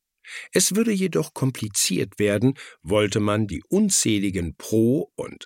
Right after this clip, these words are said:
antientzündlichen Zytokine benennen und all ihre Interaktionen beschreiben.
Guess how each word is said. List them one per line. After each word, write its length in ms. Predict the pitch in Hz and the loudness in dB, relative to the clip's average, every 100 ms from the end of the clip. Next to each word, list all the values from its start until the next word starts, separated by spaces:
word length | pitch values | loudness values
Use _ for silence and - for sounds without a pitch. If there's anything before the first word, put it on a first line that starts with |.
| - | -6
antientzündlichen 1040 | 139 156 - - 92 - 120 104 113 - | -4 -2 -6 -4 -2 2 2 0 -4 -2
Zytokine 680 | 110 104 117 120 143 131 131 | -2 -2 -4 -4 2 4 4
benennen 520 | 123 131 139 127 131 - - - | 2 2 2 2 0 -4 -20 -4
und 220 | 160 185 - | 0 0 -2
all 260 | 107 107 - | 0 0 0
ihre 260 | 123 127 131 | 0 0 -2
Interaktionen 1040 | 110 110 - - - - 107 98 104 107 | -2 -4 -4 -8 -4 0 2 2 2 0
beschreiben. 680 | 117 - - - - - | -2 -4 -4 -8 -8 -12